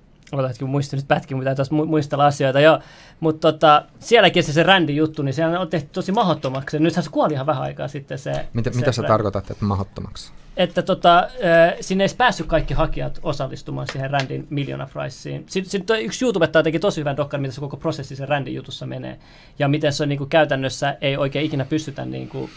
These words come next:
Speaker 2: Mut tässä, tässä on, tässä on mun mielestä niinku yksi, yksi semmonen jännä, jännä juttu, että, ähm, koska jos, jos vaikka joku ihminen sanoisi, että sillä on kykyä ennustaa tulevaisuutta, niin, niin eikö semmoisen ihmisen kannattaisi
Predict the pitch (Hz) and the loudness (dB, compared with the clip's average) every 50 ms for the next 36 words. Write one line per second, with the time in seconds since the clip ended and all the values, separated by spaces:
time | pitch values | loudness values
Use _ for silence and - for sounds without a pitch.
0 | - - 120 117 139 143 139 - 139 139 160 156 - 180 - 135 147 143 - 190 | -6 -6 -2 0 0 -2 0 -2 -2 0 0 -2 -2 -6 -2 -2 -4 0 0 0
1 | 208 208 147 120 - 120 113 107 117 123 123 - - - 127 135 - - 120 110 | 0 2 0 -2 -2 -2 0 0 0 0 0 -4 -4 -4 -4 -4 -2 -2 -2 0
2 | 104 98 98 98 107 107 107 101 95 90 - - _ _ - - 113 107 113 110 | 0 0 0 0 0 0 0 0 0 -2 -4 -10 _ _ -10 -8 -4 -2 0 0
3 | 113 107 98 95 98 104 101 - _ 104 90 82 - - - _ _ 95 98 98 | 0 0 0 0 -2 -2 -4 -6 _ -6 -6 -6 -6 -12 -20 _ _ -6 -4 -4
4 | 92 92 90 92 95 - - - - - - - - 104 95 - - 104 113 117 | -4 -4 -6 -6 -8 -12 -18 -18 -14 -14 -12 -4 -4 -4 -4 -2 -2 0 0 0
5 | - - 127 135 156 147 - - - - 110 104 - - 110 104 107 98 87 95 | -2 0 0 0 0 0 -2 -10 -6 -4 -4 -4 -2 -4 -2 0 0 -2 0 -2
6 | 92 87 87 85 85 - - - - 101 98 92 90 - - - - - 98 95 | -4 -4 -4 -6 -8 -8 -8 -4 -2 -2 0 -2 -2 -6 -8 -8 -8 -6 -6 -4
7 | 95 90 92 - - 107 104 - 98 90 87 - - 87 85 82 78 - - 87 | -4 -4 -6 -4 -6 -6 -4 -2 -2 -2 -2 -2 -4 -6 -6 -6 -8 -6 -6 -8
8 | 85 _ _ 92 87 78 80 76 64 76 - - - 58 - _ _ 71 - - | -8 _ _ -6 -4 -4 -4 -6 -8 -8 -8 -10 -12 -12 -14 _ _ -12 -12 -12
9 | - _ _ - _ _ _ _ - _ - 101 101 98 95 - - - 104 101 | -16 _ _ -20 _ _ _ _ -14 _ -4 -2 0 0 -2 -4 -4 -6 -4 -4
10 | 101 101 95 - 110 110 - - 139 143 135 113 123 107 110 110 107 117 107 - | -4 -4 -4 -6 -8 -8 -4 -2 0 0 0 0 0 -2 -2 0 0 0 -2 -2
11 | 95 95 98 92 98 95 - _ - 87 85 - | -4 -4 -4 -4 -4 -4 -4 _ -6 -6 -6 -8